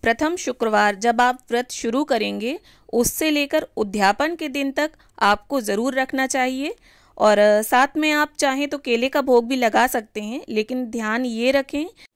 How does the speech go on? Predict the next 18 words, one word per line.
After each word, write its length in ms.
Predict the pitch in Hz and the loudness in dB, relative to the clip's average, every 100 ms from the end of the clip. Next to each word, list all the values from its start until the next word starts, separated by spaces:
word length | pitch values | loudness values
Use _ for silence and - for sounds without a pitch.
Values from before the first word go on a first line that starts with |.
| _ - | _ -6
कि 160 | 277 | -4
वही 400 | 240 220 226 285 | -4 -6 -4 -4
भोग, 580 | 262 247 254 277 262 208 | 0 4 4 4 -2 -6
वही 280 | 226 262 285 | -4 -2 -4
फल 420 | - - 262 277 | -6 0 2 4
आप 220 | 269 262 | 2 0
लें 220 | 254 262 466 | -2 -2 -4
जो 240 | 269 269 294 | -4 -2 -2
हर 360 | 277 254 254 | -4 0 0
बार, 380 | 262 220 214 190 | 0 0 0 0
हर 260 | 196 - 302 | 0 0 0
शुक्रवार 540 | - 247 233 226 269 | -2 -4 0 2 2
को 100 | 294 | 2
आप 180 | 233 226 | -2 -2
लगा 280 | 202 190 202 | -4 -2 -2
सकते 360 | - 220 - | -4 -8 -8
हैं। 240 | 247 262 320 - _ - - - - - | -6 -6 -10 -14 _ -20 -20 -20 -10 0
अब 200 | 247 | 2